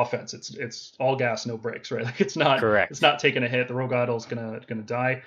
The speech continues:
Speaker 1: Um,
Speaker 2: Yep.
Speaker 1: nine and six Bolt Boys, I guess, just for mass shooting and, and buffing with
Speaker 2: Yep.
Speaker 1: the Swamp Collar Shamans.
Speaker 2: Yep.
Speaker 1: Um, how many points are three Bolt Boys? One twenty?
Speaker 2: One twenty,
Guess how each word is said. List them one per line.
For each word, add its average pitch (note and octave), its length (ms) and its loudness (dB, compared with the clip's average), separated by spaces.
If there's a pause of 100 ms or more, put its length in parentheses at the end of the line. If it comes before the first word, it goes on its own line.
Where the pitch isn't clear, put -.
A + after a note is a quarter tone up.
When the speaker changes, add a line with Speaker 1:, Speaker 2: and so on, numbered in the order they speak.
(260)
Speaker 1:
Um, G#2+ 360 -4
Speaker 2:
Yep. F2+ 140 -6 (200)
Speaker 1:
nine A#2+ 300 0
and C3 100 -2
six C3+ 280 0
Bolt B2+ 240 -2
Boys, B2+ 340 2
I A#2 60 -2
guess, A#2+ 260 -4
just - 280 -10
for A2+ 360 -4
mass A2+ 260 -6
shooting A#2+ 460 -6
and, G#2+ 140 -6
and A2 200 -8
buffing A#2+ 260 -4
with A#2 80 -6
Speaker 2:
Yep. - 20 -8
Speaker 1:
the B2+ 60 -6
Swamp B2 280 -4
Collar B2+ 180 -4
Shamans. C3 580 -4 (420)
Speaker 2:
Yep. A2+ 180 -4
Speaker 1:
Um, A2 320 -2 (680)
how D3 100 -4
many F4+ 220 0
points - 380 -8
are A2+ 100 -4
three A#2 320 -10
Bolt A2 260 -10
Boys? - 240 -10
One C#3+ 140 -8
twenty? F#3+ 360 -8 (840)
Speaker 2:
One D3+ 180 6
twenty, G2+ 340 2